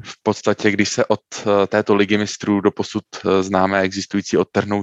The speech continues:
ti nejlepší a vytvoří si svoji uzavřenou soutěž, tak to, takový tý, takový ten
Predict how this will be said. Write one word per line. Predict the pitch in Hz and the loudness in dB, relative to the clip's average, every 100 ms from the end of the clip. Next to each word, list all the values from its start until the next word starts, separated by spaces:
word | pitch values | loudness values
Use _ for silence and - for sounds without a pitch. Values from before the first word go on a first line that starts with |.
| - | -4
ti | 110 | 0
nejlepší | 98 95 95 - 104 | 2 2 0 -2 0
a | 98 | 0
vytvoří | 98 98 95 | -2 -4 -4
si | - 107 - - - - | -2 -2 -2 -10 -14 -8
svoji | - 104 104 | -2 2 2
uzavřenou | 101 107 107 95 104 110 | 0 0 0 2 0 0
soutěž, | - 101 - 101 98 - - - - - _ | 0 -2 2 0 0 -6 -10 -20 -20 -20 _
tak | 98 - - | -4 -4 -4
to, | 104 101 104 101 - - 92 | 2 4 4 2 -2 -10 -6
takový | 95 101 98 | -6 0 0
tý, | 104 - _ _ _ | -2 -6 _ _ _
takový | - - 101 104 | -6 -2 0 0
ten | 107 101 | 0 -4